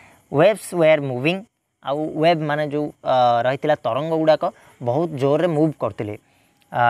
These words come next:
it was never easy on the part of the swimmers to swim comfortably। ଆଉ ଏଇଟା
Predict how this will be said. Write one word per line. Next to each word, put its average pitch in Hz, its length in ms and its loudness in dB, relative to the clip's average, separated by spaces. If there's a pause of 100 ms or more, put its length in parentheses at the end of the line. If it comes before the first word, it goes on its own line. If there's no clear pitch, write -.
(160)
it 156 60 0 (100)
was 214 120 6 (160)
never 156 200 2
easy 147 360 -2 (400)
on 143 100 -8
the 147 100 2 (100)
part 156 280 0
of 170 100 -6
the 165 140 -6
swimmers 147 420 0 (100)
to 139 60 -6 (100)
swim 180 180 -2 (240)
comfortably। 113 560 -4 (380)
ଆଉ 127 140 2
ଏଇଟା 147 220 0